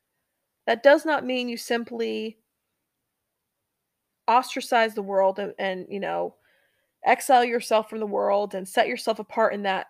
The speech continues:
manner, because Yeshua didn't do that. Now, I understand when your kids are little and you're trying to protect them from the outside world. I get that. However, Yeshua calls us to be a light to the world. That means that we need to go out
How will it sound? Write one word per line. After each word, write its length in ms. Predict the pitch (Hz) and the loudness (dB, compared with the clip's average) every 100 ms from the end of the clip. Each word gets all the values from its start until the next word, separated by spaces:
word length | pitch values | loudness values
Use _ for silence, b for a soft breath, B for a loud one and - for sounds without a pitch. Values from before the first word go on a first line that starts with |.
| _ | _
manner, 360 | 214 247 254 190 | -4 -2 0 -2
because 320 | 214 285 254 | -4 -4 -4
Yeshua 340 | 294 - 453 | -2 2 2
didn't 200 | 440 285 | 2 0
do 160 | 240 269 | -4 -4
that. 280 | - - - _ _ _ _ - | -4 -6 -14 _ _ _ _ -2
Now, 420 | 254 254 247 247 - | 4 6 6 2 2
I 140 | 247 | 4
understand 420 | 277 285 - 262 254 | 4 2 -2 -2 -2
when 80 | |
your 80 | 240 | -4
kids 260 | 240 262 247 | -4 -6 -6
are 80 | 247 | -4
little 300 | 233 233 233 | -2 -2 -2
and 80 | |
you're 80 | 214 | -6
trying 320 | 220 233 226 | -4 -2 -2
to 240 | 233 - 240 | -6 -10 -10
protect 380 | 233 - 220 220 | -6 -2 -2 -4
them 160 | 226 | -10
from 260 | - 208 208 | -6 -6 -2
the 80 | 202 | -4
outside 400 | 208 - 208 208 | -4 -4 -4 -2
world. 300 | 180 175 - | -2 -2 -4
I 80 | 202 | -4
get 260 | 190 - | -4 -4
that. 200 | - - - | -4 -8 -6
However, 600 | - 202 262 277 202 190 _ _ _ _ _ _ | -2 2 4 2 0 -6 _ _ _ _ _ _
Yeshua 400 | 233 233 - 349 | -6 -6 -4 -4
calls 380 | 330 - 269 277 | -2 4 6 6
us 220 | 208 160 | 0 -4
to 120 | - 208 | -8 -6
be 140 | 220 | -4
a 60 | 208 | -2
light 240 | 208 208 | -2 -4
to 80 | 214 | -8
the 80 | 208 | -4
world. 260 | 208 196 | -2 -2
That 140 | - 240 | -2 -6
means 160 | 247 | -6
that 80 | 214 | -6
we 100 | 233 | -6
need 160 | 233 220 | -8 -8
to 40 | |
go 260 | 208 214 202 - | -4 -2 0 2
out 460 | 285 214 185 - | 2 2 -2 -10